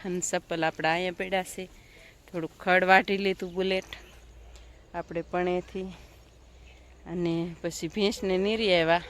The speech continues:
ત્યારે આપણે છે ને ફોન ચાર્જિંગમાં મેકેલો હતો, નહીંતર આપણે છે ને લેતા જાત ફોન તો ઉતારે જ.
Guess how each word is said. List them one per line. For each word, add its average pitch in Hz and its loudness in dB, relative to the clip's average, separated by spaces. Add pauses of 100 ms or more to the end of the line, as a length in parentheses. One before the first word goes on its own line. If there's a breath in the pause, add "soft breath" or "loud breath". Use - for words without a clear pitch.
(1120 loud breath)
ત્યારે 175 6
આપણે 180 4
છે 202 -2
ને 170 0
ફોન 175 0 (120)
ચાર્જિંગમાં 175 2
મેકેલો 165 -2
હતો, 175 -6
નહીંતર 160 -2
આપણે 160 -2
છે 190 -8
ને 175 -6 (1900 loud breath)
લેતા 190 2
જાત 185 4 (100)
ફોન 180 0
તો 175 -4 (120)
ઉતારે 185 4
જ. - -10